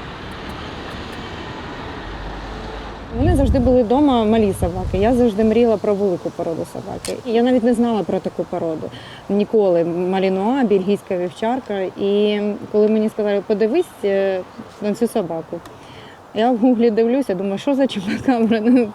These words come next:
відверто таке, ну, щось непонятне. Потім почала дивитися в Харкові, ну, поїхати, е, вживу по-, оглянути.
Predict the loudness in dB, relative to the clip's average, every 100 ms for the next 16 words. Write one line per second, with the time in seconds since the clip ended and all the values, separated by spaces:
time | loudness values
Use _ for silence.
0 | -2 0 2 4 4 0 -2 0 0 0
1 | -4 -2 0 0 0 0 0 0 0 -4
2 | -8 -14 -14 -18 -18 -18 -20 -14 -4 0
3 | 2 0 2 0 2 2 2 0 -2 -6
4 | -2 -4 -2 -2 -2 -2 -4 -4 2 2
5 | 0 -6 -4 -4 -2 -4 -2 -2 -2 -4
6 | -8 -8 -8 -6 -4 -4